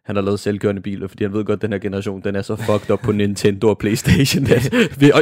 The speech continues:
Speaker 1: en lille skærm, hvad?
Speaker 2: <laughs> Ja, ja. Det er bare, det er bare et kørespil.
Speaker 1: <laughs> Altså, bilen bare, fuck.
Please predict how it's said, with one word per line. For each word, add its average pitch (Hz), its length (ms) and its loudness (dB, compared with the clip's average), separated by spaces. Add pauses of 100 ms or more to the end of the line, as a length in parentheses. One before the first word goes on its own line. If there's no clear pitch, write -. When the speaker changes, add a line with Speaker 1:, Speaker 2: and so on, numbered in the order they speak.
Speaker 1:
en 120 40 -12
lille 123 180 -2
skærm, 180 420 2
hvad? - 160 2
Speaker 2:
<laughs> 180 1300 4
Ja, 101 200 -2
ja. 104 120 -6 (480)
Det 120 100 -2
er 113 80 0
bare, 127 200 2
det 113 120 -2
er 113 60 -2
bare 107 100 0
et 110 60 -2
kørespil. 120 400 -2 (240)
Speaker 1:
<laughs> 131 120 -8
Altså, 104 320 0
bilen 92 200 -4
bare, - 280 -10
fuck. - 560 -12